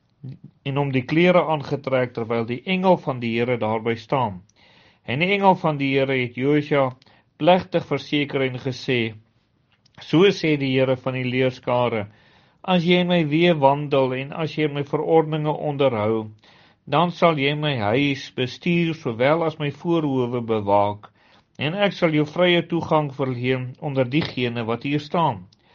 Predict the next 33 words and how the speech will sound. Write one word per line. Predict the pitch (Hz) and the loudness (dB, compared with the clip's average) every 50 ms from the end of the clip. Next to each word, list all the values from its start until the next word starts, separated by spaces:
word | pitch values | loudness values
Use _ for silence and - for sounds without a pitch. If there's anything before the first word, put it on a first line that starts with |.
| _ _ _ _ _ - | _ _ _ _ _ 4
Luister | 151 170 196 196 - 202 180 151 | 4 6 6 4 2 -2 -4 -2
tog, | - 123 107 - - | -2 -4 -4 -4 -6
o | - 127 120 | -8 -8 -6
Josua, | 110 107 110 117 120 120 - - 156 160 156 - _ _ _ _ - - _ _ _ | -6 -4 -2 -2 -2 -2 -2 -2 -2 -2 -4 -8 _ _ _ _ -20 -20 _ _ _
jy | 127 143 160 175 165 | 4 4 4 6 6
wat | 175 165 151 | 4 2 2
die | 147 | 2
hoëpriester | 143 156 170 165 160 - 160 165 160 - - 170 165 196 180 | 2 2 2 2 0 -2 -6 -6 -6 -6 -6 -6 -4 -4 -6
is, | 165 - - - - - _ _ _ _ _ _ _ - | -6 -6 -10 -18 -20 -20 _ _ _ _ _ _ _ -2
jy | - 135 147 165 175 185 180 170 165 - | 2 4 6 6 6 4 2 0 -4 -6
en | 160 147 139 | -8 -6 -4
jou | 139 131 | -6 -6
vriende | - - 170 170 170 165 165 156 165 160 156 151 147 - - 135 135 | -6 -6 -6 -4 -4 -4 -4 0 0 0 0 -2 -6 -12 -14 -8 -4
wat | 131 135 131 | -4 -4 -4
voor | - - 156 151 143 | -2 0 0 0 2
jou | 143 143 | 0 0
sit. | 143 - - 160 117 - - _ _ _ _ - - - - _ _ _ - | -2 -2 -4 -4 -4 -4 -10 _ _ _ _ -20 -20 -20 -20 _ _ _ 2
Ja, | 147 156 170 | 4 4 4
wondertekens | 165 147 135 147 165 185 190 180 160 143 - - 127 120 120 120 123 117 - - 120 | 4 4 2 2 2 2 2 2 0 0 0 -2 -4 -4 -4 -4 -8 -10 -8 -10 -10
is | 110 - | -8 -6
hulle. | 117 110 113 107 98 90 - _ _ _ _ _ _ _ _ _ | -6 -4 -2 -4 -4 -6 -8 _ _ _ _ _ _ _ _ _
Want | 135 139 143 147 | -4 -4 -2 0
kyk, | - 190 180 156 - - - - | 2 2 2 2 0 -6 -8 -4
ek | 165 170 165 - | -4 -4 -2 0
sal | 165 151 147 | -2 0 0
my | 143 139 139 | -2 -4 -4
knegt | - 180 170 151 - - | -4 -4 -4 -4 -4 -4
die | 135 127 | -8 -8
spruit | - - - 156 160 143 127 123 - 117 | -8 -8 -4 -2 0 0 0 -2 -6 -4
laat | 123 123 123 123 123 - | 0 0 0 0 -2 -2
kom. | - 156 131 107 98 - - _ _ _ | -2 -2 -2 -2 -6 -14 -20 _ _ _
Want | 123 123 123 - | -8 -8 -6 0
kyk, | - 180 160 135 - - | 2 2 2 2 0 -8